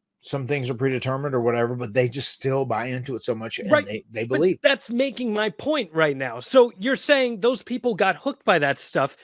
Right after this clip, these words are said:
Speaker 2: because everything that they just saw made them feel something. So that applies to any sort of fan, whether you're a diehard fan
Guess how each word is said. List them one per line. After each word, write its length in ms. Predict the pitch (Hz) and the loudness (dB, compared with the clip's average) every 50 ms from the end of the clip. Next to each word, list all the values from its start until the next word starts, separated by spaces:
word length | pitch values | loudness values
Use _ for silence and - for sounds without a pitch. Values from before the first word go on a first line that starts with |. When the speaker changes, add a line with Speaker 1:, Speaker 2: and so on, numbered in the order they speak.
| - _ - | -12 _ -4
Speaker 2:
because 260 | 214 - 233 196 - - | 0 4 4 2 4 2
everything 480 | 226 269 269 269 269 220 - 254 233 233 | 2 2 2 0 -2 -4 -4 -4 -4 -4
that 160 | 233 - - | -4 -2 -2
they 100 | 220 208 | -4 -2
just 280 | 185 220 214 - - | -2 -4 -6 -6 -4
saw 260 | - 269 240 214 208 - - - _ _ - | -2 0 0 0 0 -2 -6 -12 _ _ -12
made 480 | 175 170 190 220 247 262 254 226 185 | -8 -2 2 2 4 4 2 0 0
them 280 | 196 220 214 214 214 - - _ _ _ _ - | 0 0 0 0 -2 -6 -10 _ _ _ _ -4
feel 260 | 240 240 269 254 214 | 0 2 2 2 2
something. 600 | - - - 170 127 - - - 147 160 170 - _ _ _ _ - | 0 0 0 0 0 -2 -4 -16 -18 -18 -20 -20 _ _ _ _ -10
So 380 | - - 262 247 254 240 - - | 4 8 10 10 10 8 6 -4
that 380 | 185 151 247 254 269 302 285 - | -2 2 4 4 4 4 2 0
applies 720 | 226 - - - - 247 247 247 254 262 254 - - - | -4 -6 -6 -6 -4 0 2 2 2 2 0 -4 -6 -8
to 260 | - 247 247 226 - _ _ | -8 -8 -8 -8 -10 _ _
any 300 | - 269 311 320 339 320 | 0 2 2 4 2 0
sort 340 | 240 - - 226 196 160 135 | 0 -2 0 2 4 4 4
of 120 | 131 117 | 2 2
fan, 340 | - - 156 131 127 123 131 | 2 2 4 4 2 2 0
whether 240 | 160 202 202 185 202 | 0 0 2 2 2
you're 460 | 196 185 180 190 190 185 180 175 170 170 | 0 2 2 2 4 4 4 4 4 4
a 220 | 165 151 139 131 127 131 - | 4 4 2 2 -2 -2 0
diehard 640 | 254 254 277 285 277 247 - 240 240 233 233 214 - | 2 4 4 4 2 2 0 0 0 0 0 -2 -4
fan 480 | - - 226 220 220 220 214 214 214 | -4 -2 -2 0 0 0 -2 -4 -6